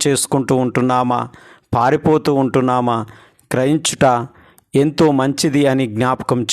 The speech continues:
చేయబడుతూ ఉంటుంది. ఈరోజు సర్వ మానవుల పట్ల దైవ సంకల్పము ఏమిటి అంటే,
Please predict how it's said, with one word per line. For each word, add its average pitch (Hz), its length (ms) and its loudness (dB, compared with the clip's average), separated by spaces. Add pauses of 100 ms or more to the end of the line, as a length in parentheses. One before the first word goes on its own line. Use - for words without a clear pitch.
చేయబడుతూ 120 460 0
ఉంటుంది. 113 600 -2 (480)
ఈరోజు 139 500 4
సర్వ 139 440 2
మానవుల 151 520 2
పట్ల 127 500 0 (420)
దైవ 151 320 4
సంకల్పము 160 720 0
ఏమిటి 147 520 2
అంటే, 123 480 -2